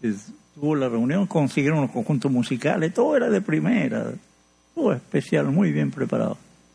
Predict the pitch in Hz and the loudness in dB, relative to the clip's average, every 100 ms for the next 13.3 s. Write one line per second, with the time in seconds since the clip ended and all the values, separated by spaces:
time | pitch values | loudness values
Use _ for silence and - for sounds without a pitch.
0 | _ _ _ _ _ _ _ _ _ _ | _ _ _ _ _ _ _ _ _ _
1 | _ _ _ _ _ _ 135 117 - 117 | _ _ _ _ _ _ -4 -4 -2 -2
2 | 135 151 139 143 135 131 135 120 127 131 | 0 2 2 0 0 -2 -4 -4 -2 -2
3 | 123 123 135 135 120 113 110 110 131 117 | 0 0 0 0 0 0 0 0 0 2
4 | 123 123 117 - 110 - - - 208 156 | 4 2 2 2 4 2 2 2 2 4
5 | 131 117 - 180 180 240 - - - - | 4 4 2 2 4 4 2 -6 -20 -20
6 | _ _ _ _ _ _ _ _ _ _ | _ _ _ _ _ _ _ _ _ _
7 | _ _ _ _ _ _ - 190 208 202 | _ _ _ _ _ _ -2 2 4 4
8 | 190 190 196 185 185 202 240 196 190 175 | 4 4 4 4 6 6 6 6 4 6
9 | 190 214 220 - 208 247 233 180 180 156 | 6 6 6 6 4 6 2 4 4 4
10 | 165 156 - 147 139 131 113 - 175 170 | 4 2 2 2 2 2 -2 2 4 6
11 | 170 147 139 - 135 131 120 - 160 151 | 4 2 0 2 2 2 0 2 4 4
12 | 147 135 139 123 135 139 135 113 147 156 | 2 2 0 -2 -2 -2 -4 -2 0 0
13 | 143 139 127 | -2 -2 -2